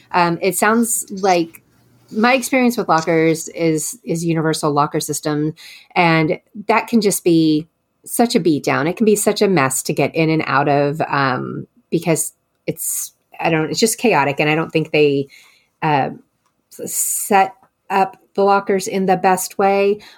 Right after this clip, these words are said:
What you're describing sounds like they put some thought into how to make a locker program a little bit smarter. So by sending a group of people to a certain section, that may help.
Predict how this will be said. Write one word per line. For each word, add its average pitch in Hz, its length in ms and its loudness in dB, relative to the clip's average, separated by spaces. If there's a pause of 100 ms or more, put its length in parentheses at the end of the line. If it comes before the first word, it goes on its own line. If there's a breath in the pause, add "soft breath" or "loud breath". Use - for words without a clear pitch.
What 175 240 0
you're 208 220 4
describing 247 920 0 (460 soft breath)
sounds 196 320 0
like 180 140 0
they 185 80 2
put 180 180 -4
some 160 140 -4
thought 160 260 2
into 190 260 -2
how 165 280 2
to 165 180 -6
make 160 340 -2
a 185 180 0
locker 185 340 0
program 190 640 -2
a 165 100 0
little 165 260 0
bit 160 320 0
smarter. 180 600 0
So 156 340 2
by 151 180 0
sending 160 680 0 (160)
a 170 80 2
group 165 240 2
of 165 100 -2
people 165 280 0
to 165 140 -2
a 143 80 -2
certain - 440 -4
section, 180 640 -4
that 143 200 0
may 156 360 0
help. 139 380 -2